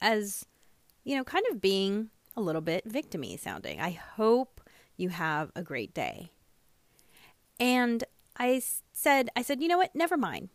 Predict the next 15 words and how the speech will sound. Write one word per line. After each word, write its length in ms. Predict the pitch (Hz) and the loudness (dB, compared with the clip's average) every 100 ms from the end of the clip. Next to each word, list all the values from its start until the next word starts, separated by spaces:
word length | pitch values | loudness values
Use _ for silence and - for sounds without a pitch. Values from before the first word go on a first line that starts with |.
| _ | _
Forget 280 | 277 370 403 | 0 2 2
that. 300 | - - - _ _ _ - | 2 0 -2 _ _ _ 2
No, 220 | 285 190 | 4 4
make 560 | 220 233 285 370 370 - | 2 4 6 6 4 2
it 240 | 175 - _ _ _ _ | 0 -2 _ _ _ _
a 80 | 190 | -8
great 380 | 170 170 151 - | -4 -4 -6 -6
day," 300 | 143 76 - _ _ _ _ _ _ _ _ _ - | -8 -10 -14 _ _ _ _ _ _ _ _ _ 0
which 240 | 220 233 | 2 4
is 300 | 254 233 214 - | 6 4 2 0
all 260 | 220 233 | 4 4
about 300 | 247 214 190 | 6 6 4
embracing 720 | 202 180 208 240 233 262 220 214 | 0 -2 0 0 0 -2 0 0
your 260 | 220 247 | 0 -2
power 560 | 277 - 156 147 139 | -6 -2 0 0 -2